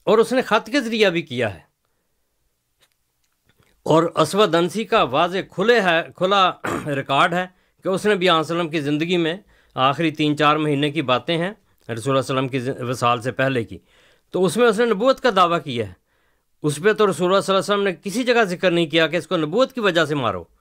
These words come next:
उसकी जो सरकशी थी, उसकी बगावत थी, उसने जो जंग की, मुसलमानों को शहीद किया,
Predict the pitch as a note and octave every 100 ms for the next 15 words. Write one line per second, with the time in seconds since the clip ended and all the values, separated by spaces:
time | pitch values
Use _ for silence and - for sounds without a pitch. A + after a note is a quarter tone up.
0 | _ _ _ _ _ _ _ _ _ _
1 | _ _ F3 - C4 B3+ G3 - _ C3+
2 | B2+ D#3+ D3 F3 G#3+ C4 - G3+ D3 D#3+
3 | D3+ - C3+ B2 B2+ F#3+ A3 A3+ F#3+ E3+
4 | D3+ D3+ F#3+ D#3+ D3+ G#2 D3+ G#3+ A3+ -
5 | F#3 E3 D3+ E3 D#3 D3+ D#3+ D3+ D#3+ D3
6 | - D#3+ G#3+ G3 F3+ F3+ D#3 C#3